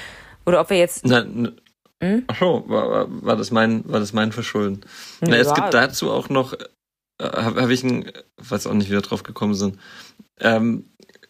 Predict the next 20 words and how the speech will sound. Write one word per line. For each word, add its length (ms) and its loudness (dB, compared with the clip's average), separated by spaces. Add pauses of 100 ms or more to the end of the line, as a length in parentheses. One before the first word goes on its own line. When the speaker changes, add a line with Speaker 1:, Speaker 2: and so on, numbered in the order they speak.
Speaker 2:
es 180 -6
gibt 140 -2
dazu 300 2
auch 80 4
noch 160 2
eine, 160 2
eine 260 2
Studie 540 0
von, 640 0
äh, 360 2
vom 220 -2
Handelsblatt, 580 0
hab 80 -2
ich 100 -6
neulich 300 0
einen 100 -4
Artikel 400 -2
gesehen. 460 -2 (840)
Das 160 -4
Handelsblatt 680 2